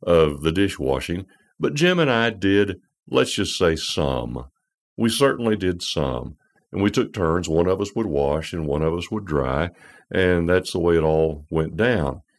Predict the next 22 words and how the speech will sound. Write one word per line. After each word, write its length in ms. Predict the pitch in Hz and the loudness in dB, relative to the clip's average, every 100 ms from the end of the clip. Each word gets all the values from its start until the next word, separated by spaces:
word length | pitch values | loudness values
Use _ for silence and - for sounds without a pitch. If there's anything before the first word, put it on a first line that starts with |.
| _ _ _ _ _ _ _ _ _ _ | _ _ _ _ _ _ _ _ _ _
Now, 200 | 143 127 | 2 4
of 140 | 104 - | 4 4
course, 340 | 170 95 - | 4 4 4
years 380 | 117 85 76 76 | 2 4 2 2
later, 540 | 92 131 92 78 85 _ _ _ - | 4 4 4 0 -2 _ _ _ 0
I 140 | 120 | 2
discovered 720 | 117 80 - - 110 78 87 87 | 2 -2 -4 4 4 4 0 2
what 160 | 92 | 2
I'd 360 | 90 82 80 - | 4 2 0 0
long 420 | 90 92 82 78 | 2 4 2 0
known, 340 | 101 107 82 | 2 2 2
and 80 | 95 | 0
that 200 | 87 95 | 2 2
is, 260 | 80 82 85 | 2 0 0
yes, 360 | 135 101 - - 85 | 0 0 -4 -8 2
there 320 | 101 113 113 | 4 4 2
are 220 | 95 101 | 0 -2
things 500 | 101 80 76 95 92 | 0 -2 0 -2 -2
known 220 | 73 80 | -2 0
as 180 | 95 98 | 0 0
dishwashers, 800 | 117 139 - 73 69 - 67 71 _ _ _ _ _ _ - | -2 -2 0 0 0 -4 -8 -10 _ _ _ _ _ _ -6
appliances, 960 | 98 - 147 156 107 73 - - - | -4 2 4 4 2 -2 -6 -8 -12